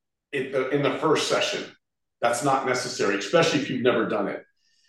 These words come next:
Learn components of a lift, practice that, and as you get better, then start adding on to it.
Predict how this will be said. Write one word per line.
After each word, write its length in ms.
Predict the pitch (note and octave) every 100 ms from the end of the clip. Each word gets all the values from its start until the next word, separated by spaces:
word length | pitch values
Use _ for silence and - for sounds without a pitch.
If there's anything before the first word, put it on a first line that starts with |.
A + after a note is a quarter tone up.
| _ -
Learn 420 | A#2 D#3+ D#3+ D#3
components 600 | D3 C#3+ F3+ G#3+ F#3+ -
of 140 | C#3
a 60 | A#2
lift, 360 | G#2+ A#2+ - -
practice 460 | F3+ F3+ - C#3+
that, 220 | B2+ -
and 120 | B2+ C3
as 100 | C3
you 160 | D3
get 120 | D3
better, 260 | D#3+ D3 C3
then 140 | B2
start 320 | - C3+ B2 -
adding 320 | A2+ A#2+ A#2 A2+
on 240 | A#2 A#2
to 240 | -
it. 60 | -